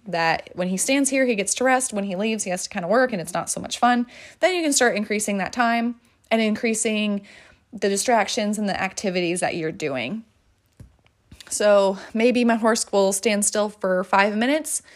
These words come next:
I don't get too crazy with it. I get about five minutes, maybe ten minutes, depending on what you're doing. Like, if you're gonna eventually train your horse to ground tie,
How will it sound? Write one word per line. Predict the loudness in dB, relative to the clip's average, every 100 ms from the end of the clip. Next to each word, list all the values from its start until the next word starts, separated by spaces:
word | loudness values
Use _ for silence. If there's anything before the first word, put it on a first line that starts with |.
| -20 -20 -20 0
I | 4
don't | 4 4
get | 0
too | 0 -6
crazy | -2 -2 0 -2
with | -2
it. | 0 0
I | 0
get | 0
about | 2 2 0
five | -2 -2 -2
minutes, | -4 -6 -8 -14 _
maybe | -2 -2 -2
ten | -2 -2
minutes, | 0 -2 -2
depending | -2 0 0 2
on | 2
what | 0
you're | 0 -2
doing. | -2 0 0 0
Like, | -2 -4
if | -2
you're | -2 2 2
gonna | 2
eventually | 2 0 0 -4
train | -4 -4
your | -4
horse | -4 -6 -8
to |
ground | -2 0 0 2
tie, | 2 4 4 2